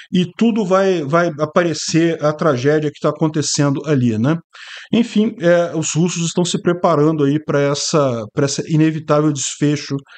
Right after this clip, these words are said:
da derrota deles ali na região de Zaporizhia, né? Bom, também um pouco mais a leste, aqui em Zavitne Bajani, a gente tem a informação que o exército ucraniano entrou na cidade, né? É um vilarejo pequeno,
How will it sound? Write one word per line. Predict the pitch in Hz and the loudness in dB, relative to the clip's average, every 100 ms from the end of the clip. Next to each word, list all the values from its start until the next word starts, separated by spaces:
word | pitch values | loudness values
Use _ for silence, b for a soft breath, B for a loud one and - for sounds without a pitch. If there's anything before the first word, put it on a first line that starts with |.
| B B | B B
da | 135 143 | 0 2
derrota | 147 123 139 143 147 | 2 2 0 0 -2
deles | 123 135 131 | -2 -2 0
ali | 131 | 0
na | 139 | 0
região | 131 135 127 | 0 0 0
de | 131 127 | 0 0
Zaporizhia, | 139 156 110 107 92 92 | -2 -2 -2 -4 -6 -4
né? | 131 156 - - B B B B B | -2 -2 -6 -20 B B B B B
Bom, | 160 180 - | 2 2 0
também | - 226 196 247 240 | 0 2 2 0 0
um | 202 | -2
pouco | 202 240 226 | 0 -2 0
mais | 180 190 175 | 0 2 2
a | 156 | 2
leste, | 147 196 190 - - 151 | 4 2 0 -4 -4 -2
aqui | 143 - 185 175 | -2 -2 -2 0
em | |
Zavitne | 151 156 147 151 165 | 2 2 0 -2 -2
Bajani, | 160 196 160 196 208 202 | 2 0 2 2 2 0
a | |
gente | 185 185 | 0 0
tem | 202 | -2
a | |
informação | 185 185 180 151 - 190 | 0 0 0 0 0 -2
que | 185 | 0
o | |
exército | 160 156 165 - | 2 0 -2 -4
ucraniano | 175 175 170 160 180 175 B B B - | -2 0 2 2 0 -4 B B B 0
entrou | 214 208 180 190 | 0 2 0 2
na | 180 | 0
cidade, | 175 160 139 120 101 113 | -2 0 0 0 -2 -2
né? | 156 165 | -2 0
É | |
um | 247 | 0
vilarejo | 226 214 190 180 - | 2 2 2 0 -4
pequeno, | 208 - 208 214 220 | -10 -2 0 2 0